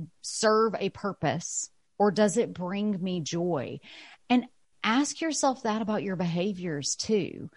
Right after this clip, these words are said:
Does this action serve a purpose? You know, I don't like running payroll for my company, but I really like it when my employees get paid. And I really like it when I get paid since I'm on my own payroll.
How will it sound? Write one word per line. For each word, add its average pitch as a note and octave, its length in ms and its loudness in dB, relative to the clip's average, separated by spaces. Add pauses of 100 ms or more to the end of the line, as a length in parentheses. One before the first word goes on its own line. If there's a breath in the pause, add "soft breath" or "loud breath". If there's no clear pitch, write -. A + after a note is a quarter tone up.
(440 soft breath)
Does C#4 580 4 (240)
this A3 500 2
action F#3 560 0
serve F#3 400 -2
a D#3+ 60 -6
purpose? - 680 -6 (260)
You G#3+ 140 0
know, G3+ 100 4 (340)
I E3 140 8
don't G#3+ 220 2
like D#3+ 240 0
running D3 300 -2
payroll C#3+ 520 0
for D#3 180 -10
my C#3 160 -2
company, C3+ 540 -4
but C#3 160 -6
I D3 60 0
really D3 400 -2
like C3 260 0
it - 100 -8
when E3+ 140 -4
my C3 140 -4 (120)
employees D#3+ 680 -2
get - 180 -6
paid. C#3+ 500 0 (360 loud breath)
And D#3 100 4
I D3+ 60 6
really F#3+ 320 2
like E3+ 180 0
it D#3+ 80 -4
when D#3+ 140 0
I E3+ 180 6
get D#3+ 200 -2
paid C#3+ 420 -2
since F3+ 180 -4
I'm E3+ 100 0
on F3 140 2
my D#3+ 140 0
own E3 180 -2
payroll. D#3+ 580 0